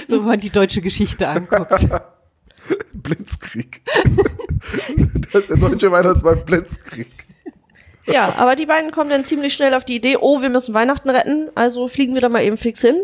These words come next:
Speaker 3: schreiben noch schnell eine Notiz, auf der original nur steht, Weihnachten in Gefahr, bis bald, Bibi.
Speaker 1: Hast du jetzt schon erwähnt, dass die Weihnachtsmänner super krank sind?
Speaker 3: Ja.
Speaker 1: Okay.
Speaker 3: Die sind super
Speaker 1: Ich hab dir
Speaker 3: krank.
Speaker 1: nicht zugehört.
Speaker 3: <laughs> Offenbar.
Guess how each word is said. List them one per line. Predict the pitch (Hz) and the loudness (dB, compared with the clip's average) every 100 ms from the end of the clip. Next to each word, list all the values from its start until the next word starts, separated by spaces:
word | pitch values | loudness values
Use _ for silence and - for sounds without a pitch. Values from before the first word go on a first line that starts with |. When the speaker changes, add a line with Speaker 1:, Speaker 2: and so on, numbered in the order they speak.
| 349 | -4
Speaker 3:
schreiben | - 247 277 277 | -4 0 0 0
noch | 262 | -2
schnell | - 254 302 | 0 2 2
eine | 302 | 2
Notiz, | 254 247 269 311 - | 2 0 -2 -4 -2
auf | - - | -4 0
der | 240 - | 0 2
original | 240 262 254 214 202 | 0 -2 0 2 2
nur | 226 262 | 2 0
steht, | - 240 240 | 2 -2 0
Weihnachten | 220 254 262 240 | 2 2 0 -2
in | 226 | 0
Gefahr, | 226 233 202 | 0 2 2
bis | 196 202 | 2 0
bald, | 185 180 | 0 2
Bibi. | 220 214 320 - _ _ _ | 0 2 0 -2 _ _ _
Speaker 1:
Hast | 170 - | -8 -2
du | |
jetzt | 180 | 0
schon | - | 0
erwähnt, | 160 165 170 | -4 -2 -4
dass | 254 | -6
die | 247 | -6
Weihnachtsmänner | 254 262 - 269 269 | -6 -8 -10 -10 -6
super | 294 269 269 | -4 -2 -4
krank | - 269 277 | -4 -6 -6
sind? | 320 311 - | -10 -8 0
Speaker 3:
Ja. | 202 185 190 _ _ _ _ _ - | 0 0 -6 _ _ _ _ _ -20
Speaker 1:
Okay. | 220 - 196 196 - | -14 -8 -10 -10 -8
Speaker 3:
Die | 226 | -8
sind | 226 | -8
super | 226 240 | -4 0
Speaker 1:
Ich | |
hab | 233 | 2
dir | |
Speaker 3:
krank. | 233 208 | 2 2
Speaker 1:
nicht | 196 | 2
zugehört. | 269 220 262 339 370 262 277 277 262 | 2 4 6 6 6 4 4 2 4
Speaker 3:
<laughs> | |
Offenbar. | - 262 208 339 359 269 | 2 2 -2 0 2 -2